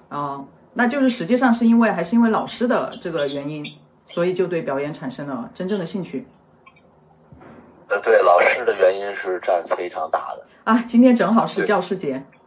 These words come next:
Speaker 1: 那也要感谢这位老师。
Speaker 2: 哎。嗯，是的，是的。
Speaker 1: 这就是你们，就是实际上到了大学才真正对表演产生了兴趣。那在这个学习期间，对这个职业有没有什么憧憬呢？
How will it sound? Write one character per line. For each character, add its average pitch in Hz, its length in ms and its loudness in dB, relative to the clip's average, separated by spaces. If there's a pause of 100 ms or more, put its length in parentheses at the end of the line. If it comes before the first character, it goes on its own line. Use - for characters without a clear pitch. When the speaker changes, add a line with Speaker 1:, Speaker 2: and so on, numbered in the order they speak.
(180)
Speaker 1:
那 185 120 0
也 175 60 2
要 170 100 0
感 151 160 -4
谢 185 120 2
这 180 100 2
位 175 100 0
老 147 100 -2
师。 - 280 -10 (1120)
Speaker 2:
哎。 - 100 -2
嗯， - 160 -4
是 82 280 -2
的， 76 160 0
是 - 240 -4
的。 - 160 -4 (920)
Speaker 1:
这 220 100 2
就 226 100 4
是 233 100 4
你 190 100 2
们， 175 300 -4 (120)
就 208 100 0
是 196 140 2
实 170 140 -6
际 190 60 -4
上 214 140 0
到 202 140 0
了 170 80 0
大 202 160 2
学 156 260 -6 (300)
才 147 360 -4
真 202 200 -4
正 208 100 -2
对 202 120 2
表 139 180 -2
演 165 100 -4
产 139 160 -6
生 175 80 -8
了 160 80 -6
兴 175 220 -6
趣。 - 180 -10 (300)
那 240 160 4
在 226 160 0
这 214 80 2
个 185 120 4
学 180 140 -2
习 196 80 -2
期 196 140 -10
间， 190 260 0
对 220 120 0
这 220 100 -2
个 196 100 2
职 175 180 -6
业 175 140 -2
有 156 80 -4
没 147 100 -8
有 175 60 -6
什 151 140 -8
么 143 60 -10
憧 180 160 -8
憬 190 200 -4
呢？ 113 160 -10